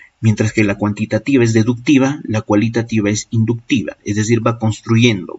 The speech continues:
va uniendo, va encontrando puntos y los va uniendo. Ojo.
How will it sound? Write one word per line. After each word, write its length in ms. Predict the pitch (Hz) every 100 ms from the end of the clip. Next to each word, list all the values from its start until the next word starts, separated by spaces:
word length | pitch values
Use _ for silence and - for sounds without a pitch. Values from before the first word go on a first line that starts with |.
| 110
va 40 |
uniendo, 480 | 110 110 117 113 117 - - -
va 260 | 127 131 - _ -
encontrando 640 | - 113 117 113 147 139 139
puntos 540 | 156 147 170 170 - _
y 100 | 123
los 140 | 104 110
va 120 | 110
uniendo. 460 | 110 113 64 - - _ _ _ _ _ _ _ _ _ _ _ _
Ojo. 320 | - - -